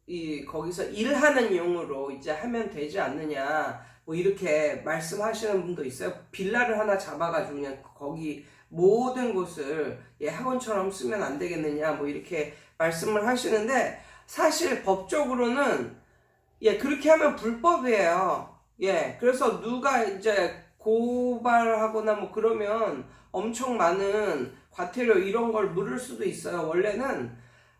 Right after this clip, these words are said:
어, 공부방의 개념이 본인이 살고 있는 곳, 예, 그곳에서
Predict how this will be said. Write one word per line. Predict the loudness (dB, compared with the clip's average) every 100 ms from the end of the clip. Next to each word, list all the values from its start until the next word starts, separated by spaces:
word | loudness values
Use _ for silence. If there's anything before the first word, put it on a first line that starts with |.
| _
어, | 6 6 6
공부방의 | 4 2 2 0 4 2 4 0
개념이 | 2 0 2 0 0 -4
본인이 | 0 2 2 0 -2 -2 -6
살고 | -2 0 2 0 0 0
있는 | 2 2 2 6
곳, | 6 6 2 -14 _ _ -20 _ -4
예, | -2 -2 -4 -14 _ _
그곳에서 | -10 -4 -4 -2 -2 -2 -4 -2 -4 -8 -14